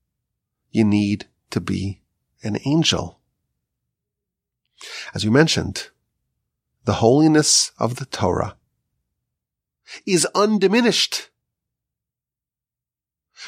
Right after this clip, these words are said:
No matter how it's couched, it can be couched in the most finite terms.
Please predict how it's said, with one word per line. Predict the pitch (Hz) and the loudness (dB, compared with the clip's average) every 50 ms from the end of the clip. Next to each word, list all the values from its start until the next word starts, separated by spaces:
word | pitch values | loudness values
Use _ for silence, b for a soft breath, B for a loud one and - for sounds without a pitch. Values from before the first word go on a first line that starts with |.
| B - | B 0
No | 143 | 2
matter | 156 170 185 196 202 196 185 - _ _ _ _ _ _ _ _ _ | 2 2 4 4 2 2 0 -4 _ _ _ _ _ _ _ _ _
how | - - - 180 180 196 202 | -8 -4 0 2 2 2 2
it's | 208 208 - | 0 0 -2
couched, | - - - 165 170 208 220 - - - - - - _ _ _ _ _ _ | -4 -4 -2 0 0 0 0 -2 -6 -6 -8 -12 -16 _ _ _ _ _ _
it | _ 175 | _ -8
can | 160 156 | -4 -2
be | 165 | -2
couched | 165 - 160 160 180 - - - - | -2 0 0 0 0 0 -2 -4 -2
in | - 151 | 0 0
the | 147 143 | 0 2
most | 151 151 160 160 - - - b b b | 2 2 0 0 -4 -8 -10 b b b
finite | - - - 175 170 175 175 175 180 185 - - - | -16 -4 -2 0 2 2 2 2 2 0 0 -4 -8
terms. | - - 185 180 175 185 196 226 240 - - - - - | -4 0 2 2 2 2 2 2 2 2 2 2 0 -2